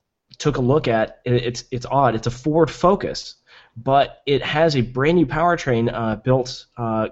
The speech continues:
completely, completely out of, out of Ford's hands. But anyway, it is a one liter four cylinder that has a turbo and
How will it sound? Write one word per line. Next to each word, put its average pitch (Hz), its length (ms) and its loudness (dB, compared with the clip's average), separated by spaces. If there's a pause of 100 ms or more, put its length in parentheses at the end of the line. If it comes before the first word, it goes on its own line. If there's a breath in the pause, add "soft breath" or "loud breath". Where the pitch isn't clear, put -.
(120)
completely, 131 920 0
completely 123 480 -4
out 131 240 2
of, 123 320 0
out 123 140 2
of 123 120 0
Ford's 123 280 0
hands. 113 380 0 (340 soft breath)
But 156 80 -4
anyway, 127 500 4 (160)
it 147 160 2
is 127 220 0
a 120 80 4
one 135 400 2
liter 104 500 -2 (280)
four 139 260 0
cylinder 104 540 -2 (340 soft breath)
that 117 160 -2
has 123 560 2
a 120 80 -6
turbo 110 640 0 (460)
and 139 480 4